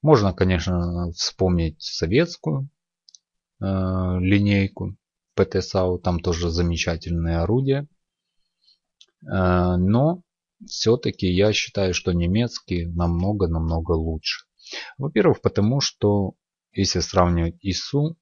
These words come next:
которая находится на восьмом уровне, она довольно-таки уступает как Борчу знаменитому, ныне введенному в игру,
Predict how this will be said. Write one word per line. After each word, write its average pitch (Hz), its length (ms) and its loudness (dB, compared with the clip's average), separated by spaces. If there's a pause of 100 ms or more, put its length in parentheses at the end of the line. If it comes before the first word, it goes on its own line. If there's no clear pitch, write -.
которая 107 380 0
находится 98 580 -2
на 95 100 0
восьмом 92 600 -2
уровне, 90 520 -2 (680)
она 123 240 0
довольно-таки 98 720 2
уступает 87 720 -2
как 87 200 -2
Борчу 104 680 0 (140)
знаменитому, 120 920 0 (1400)
ныне 104 320 4
введенному 95 760 2
в 95 140 0
игру, 95 340 -4